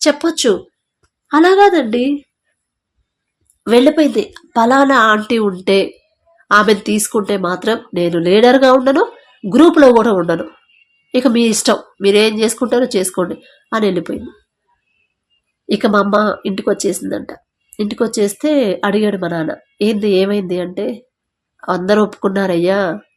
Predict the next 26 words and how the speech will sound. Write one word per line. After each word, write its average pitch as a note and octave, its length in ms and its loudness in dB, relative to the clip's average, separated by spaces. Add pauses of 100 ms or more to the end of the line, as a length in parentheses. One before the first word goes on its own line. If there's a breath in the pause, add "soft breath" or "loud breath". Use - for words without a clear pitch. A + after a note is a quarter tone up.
(200)
కానీ F#3+ 480 -4 (480)
అమ్మాయి, F3 840 0
మన E3+ 100 -2
ఇంటి E3+ 140 -6
పక్కన F#3+ 300 -6
అమ్మాయి E3+ 380 -4 (500)
వద్దంటుంది, F3+ 840 -4 (1500)
పలానా G3+ 440 2
ఆంటీ G3 460 -2 (500 soft breath)
డ్వాక్రా F#3+ 520 2
మన F3 180 0
గ్రూప్లో G3 440 0
ఉంటే F#3 240 -2
మాత్రం F#3 440 -4 (140)
నేను F#3+ 220 2
ఉండను F#3 360 -2 (180)
అని F#3+ 200 2
వెళ్ళిపోయింది F#3+ 480 -2
ఇంటికి" A3 540 -6 (360)
అని F3+ 120 -8
చెప్పింది. F3+ 520 -12 (800 soft breath)
అసలు G#3 220 -2
ఎంత G#3 460 -4
బాధేసిద్దండి G3 880 -4
ఆ G#3 60 -6
పరిస్థితిలో. G3 680 -8